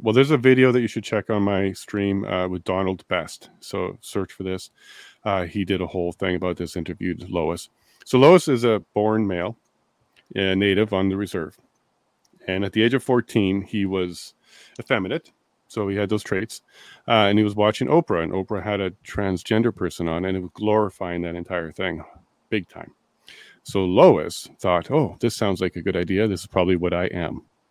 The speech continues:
So at the age of eighteen, started that process.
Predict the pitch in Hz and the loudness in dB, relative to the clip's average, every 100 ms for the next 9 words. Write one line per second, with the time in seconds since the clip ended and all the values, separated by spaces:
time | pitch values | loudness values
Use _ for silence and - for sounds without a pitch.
0 | _ _ - - - - 101 104 110 117 | _ _ -20 -20 -18 -2 0 6 6 6
1 | 113 104 - 165 117 85 101 - _ - | 4 2 4 6 6 4 -2 -10 _ -10
2 | - 98 92 85 - 98 87 - 92 - | -2 0 0 -4 -4 -4 -4 -8 -12 -14
3 | - | -20